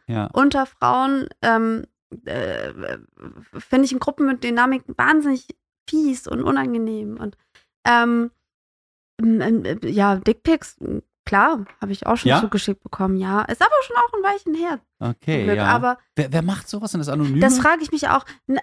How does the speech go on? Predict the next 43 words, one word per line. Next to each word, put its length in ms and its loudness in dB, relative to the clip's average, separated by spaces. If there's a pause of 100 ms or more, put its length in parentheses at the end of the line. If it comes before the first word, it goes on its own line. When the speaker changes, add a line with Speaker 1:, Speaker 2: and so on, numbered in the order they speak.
Speaker 2:
nee, 520 6
witzigerweise 800 2
nicht. 300 2
Speaker 1:
Also 140 0
man, 160 2
also 160 0
hier 180 4
sagt 200 0
sie 120 2
auch, 120 2
mit 100 0
Klarnamen 580 2
kommt 140 4
Speaker 2:
Ja, 80 8
Speaker 1:
das 120 6
dann. 120 0
Speaker 2:
natürlich, 380 2
klar. 400 0 (260)
Ja. 380 2
Speaker 1:
Äh. 280 -6 (140)
Speaker 2:
Ja, 200 2
ja. 300 -2 (420)
Speaker 1:
Ja. 180 -2
Speaker 2:
Ja. 160 -4 (1040)
Speaker 1:
Und, 280 0
und, 120 2
Speaker 2:
Und, 180 2 (100)
und, 120 -4
Speaker 1:
ja. 200 2
Speaker 2:
ähm, 120 -4
das, 240 0
aber 240 2
das, 200 0 (100)
ich 120 -2
dachte 380 -2
dann 240 -2
auch, 320 0 (220)
ich 140 -8
meine, 220 2
das 200 -6
ist 140 -20
auch 140 -4
schon, 380 -6